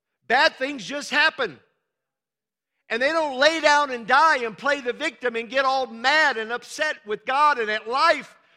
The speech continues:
because something bad happened, because they know that we live in a broken and fallen world. And we are broken, and we are fallen, and we mess up, and we,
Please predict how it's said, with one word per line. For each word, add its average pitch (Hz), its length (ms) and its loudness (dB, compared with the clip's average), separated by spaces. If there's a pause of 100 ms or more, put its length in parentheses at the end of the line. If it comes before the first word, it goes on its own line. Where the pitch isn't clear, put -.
because 254 340 -6
something 277 480 -6
bad 285 360 4
happened, 220 520 -4 (240)
because 277 320 -4
they 285 220 0
know 277 560 2 (220)
that 277 120 2
we 277 120 -6
live 302 200 -4
in 294 100 -4
a 262 80 0
broken 269 540 -4
and 262 160 -8
fallen 320 520 -2
world. 269 580 -2 (1300)
And 269 180 -2
we 370 160 2
are 330 160 4
broken, 202 500 -4
and 254 160 -8
we 359 160 0
are 330 200 4
fallen, 214 480 -6
and 247 120 -6
we 359 160 -2
mess 330 380 -2
up, 214 300 -6
and 262 120 -6
we, 311 260 -6